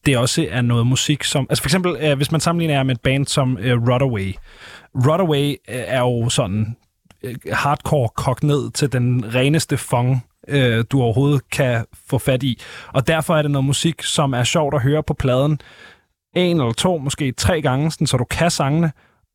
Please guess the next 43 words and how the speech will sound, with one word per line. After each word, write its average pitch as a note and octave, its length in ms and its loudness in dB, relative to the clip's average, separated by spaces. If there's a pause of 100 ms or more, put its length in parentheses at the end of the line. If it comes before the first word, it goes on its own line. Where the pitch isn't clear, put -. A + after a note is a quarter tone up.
(160)
og C#3+ 80 0
så E3+ 120 2
er D3+ 40 4
det C#3+ 100 0
også A2+ 200 -2
ud B2+ 100 0
at G2+ 60 -2
høre A2+ 140 2
det A2+ 80 -2
live-agtigt. - 960 -4 (320)
Det D#3+ 100 4
er E3 40 2
noget E3 140 2
musik, D3+ 400 0 (120)
der C#3+ 100 2
lever C3 360 0
live, A#2+ 400 0
hvor C#3+ 180 2
I D#3+ 60 0
har D3+ 200 2
alligevel, D#3 400 0
hvis A#2+ 400 -6
man C3 120 2
lytter C3 260 2
til A#2+ 320 -2
pladen, C#3+ 440 0 (400)
øh, C3 160 2
også C3+ 160 0
på - 100 -2
de C#3 60 0
sidste C3+ 400 0
par - 140 -4
singler C#3+ 320 0
her, C3 120 2
nu, B2 200 -2
nu C3+ 140 0
kender B2+ 220 2
jeg B2+ 60 2
ikke B2 100 -4
til C3 320 0
det A#2 80 -4
gamle B2+ 260 2
materiale, B2+ 400 0